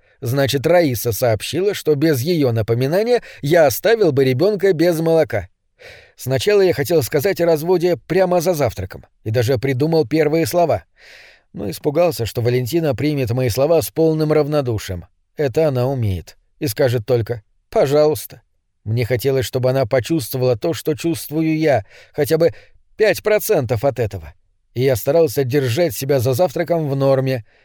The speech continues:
И когда Валентина рассказывала мне, как Коська вчера отвертел пупсу голову, я послушно улыбался. "Ты сыт?" — спросила Валентина,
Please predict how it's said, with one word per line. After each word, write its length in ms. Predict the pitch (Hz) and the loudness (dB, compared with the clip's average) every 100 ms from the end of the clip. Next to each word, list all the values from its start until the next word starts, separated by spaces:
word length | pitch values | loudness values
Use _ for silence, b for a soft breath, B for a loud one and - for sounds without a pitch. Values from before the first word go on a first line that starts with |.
| _ - | _ -8
И 100 | 104 | -4
когда 320 | 127 127 135 | -2 0 2
Валентина 680 | 120 127 123 139 135 123 120 | 2 0 -2 -2 0 2 4
рассказывала 720 | 139 - 160 151 131 127 127 | 2 2 2 2 2 0 0
мне, 260 | 131 139 110 | 0 -4 0
как 240 | 135 113 | -2 -2
Коська 380 | - 147 - 127 | 0 0 2 -4
вчера 340 | 98 135 143 | -2 0 2
отвертел 500 | 135 127 135 120 131 | 2 2 -2 0 -2
пупсу 380 | 107 143 107 135 | -2 -8 -6 -6
голову, 500 | 123 202 160 123 120 B B B B | 2 2 4 2 -2 B B B B
я 200 | - 120 | -6 -4
послушно 600 | - 131 - 156 135 135 | 0 -2 0 -4 -4 -2
улыбался. 600 | 131 127 113 107 90 - - _ _ _ _ _ - | 0 0 0 -2 -4 -10 -20 _ _ _ _ _ 0
"Ты 160 | 202 | 0
сыт?" — 420 | 185 180 196 - _ _ | 2 0 0 -2 _ _
спросила 560 | - - 151 123 139 127 | -12 -2 0 0 0 0
Валентина, 580 | 120 120 110 180 185 | 0 -2 -2 0 -2